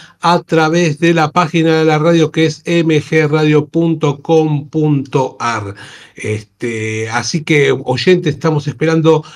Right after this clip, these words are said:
que te comuniques y así entre todos hacer T M O, el programa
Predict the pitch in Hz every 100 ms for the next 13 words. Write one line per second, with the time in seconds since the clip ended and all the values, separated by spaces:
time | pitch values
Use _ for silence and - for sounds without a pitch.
0 | - - 220 220 185 196 185 185 185 190
1 | 190 180 180 - _ 147 147 147 - 185
2 | 185 165 156 147 143 165 151 147 - 165
3 | 160 160 - _ _ - 180 170 156 156
4 | 175 180 - 165 165 156 156 151 170 165